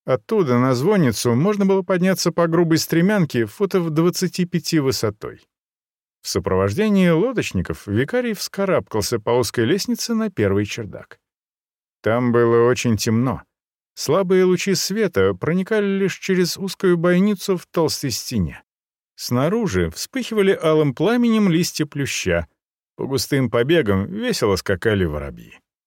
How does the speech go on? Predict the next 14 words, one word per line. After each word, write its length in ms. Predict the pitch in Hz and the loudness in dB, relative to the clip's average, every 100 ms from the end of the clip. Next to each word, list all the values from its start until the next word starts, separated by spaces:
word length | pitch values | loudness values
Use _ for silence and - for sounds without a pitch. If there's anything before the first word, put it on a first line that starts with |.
| _ _ _ _ _ _ _ 131 | _ _ _ _ _ _ _ -6
"Не 240 | 143 151 | 0 0
будете 460 | 147 165 190 - 190 | 0 -2 -4 -6 -4
ли 140 | 180 | -2
вы 280 | 165 185 180 | 0 0 0
добры 540 | 165 160 135 120 185 202 | 0 -2 -2 -2 -2 -2
подняться 680 | 127 110 107 135 - 131 120 | -2 0 2 0 -2 -2 0
наверх 640 | 123 104 117 175 - - | 0 0 0 -2 -4 -4
и 180 | 143 160 | -2 -2
пересчитать 840 | - 151 143 - 143 - 113 - | -2 -2 0 -4 -6 -2 -2 -4
колокола?" — 720 | - 175 175 185 208 233 139 - _ _ _ - | -6 -4 -4 -6 -6 -4 -4 -6 _ _ _ -2
обратился 600 | 107 117 104 175 - 139 | 0 2 2 0 0 0
викарий 400 | 131 139 135 131 | 0 0 0 0
к 80 | 123 | -2
лодочнику. 600 | 107 78 - 76 - | -2 -2 -6 -12 -16